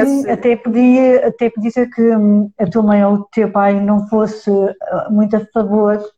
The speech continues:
Speaker 2: por algum motivo, por receio daquilo que
Speaker 1: Opa.
Speaker 2: tu fizesses, por a exposição, e
Speaker 1: Sim.
Speaker 2: ficasses um bocadinho de pé atrás, digamos.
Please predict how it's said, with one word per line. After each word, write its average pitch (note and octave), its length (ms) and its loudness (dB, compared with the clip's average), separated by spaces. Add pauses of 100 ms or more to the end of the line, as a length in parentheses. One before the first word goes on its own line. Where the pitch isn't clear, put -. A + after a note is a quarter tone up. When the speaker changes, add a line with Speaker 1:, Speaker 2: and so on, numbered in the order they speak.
(280)
Speaker 2:
por G3 240 2
algum G3 200 2
motivo, G#3+ 400 0
por F#3 180 -2
receio G3+ 760 0
daquilo F#3 300 -4
que G3+ 80 -6
Speaker 1:
Opa. G3 240 -4
Speaker 2:
tu G3+ 100 -2 (140)
fizesses, G3+ 460 0 (300)
por G#3 180 2
a G3 100 4
exposição, G3+ 1400 0 (360)
e F#3 380 4
Speaker 1:
Sim. A#3 260 0
Speaker 2:
ficasses G3+ 420 -2
um G#3+ 160 4
bocadinho G#3+ 600 2
de G#3 120 -12
pé G#3 160 0
atrás, G#3 500 0 (240)
digamos. E3+ 640 -4